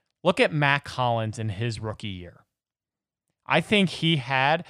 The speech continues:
the perfect rookie year from a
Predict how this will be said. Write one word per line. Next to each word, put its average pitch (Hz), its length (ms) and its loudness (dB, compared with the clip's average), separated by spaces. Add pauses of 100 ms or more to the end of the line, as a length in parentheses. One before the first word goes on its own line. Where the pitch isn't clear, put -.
(280)
the 131 240 -2
perfect - 680 0
rookie 147 300 2
year 117 500 -2 (300)
from 123 460 2
a 117 420 2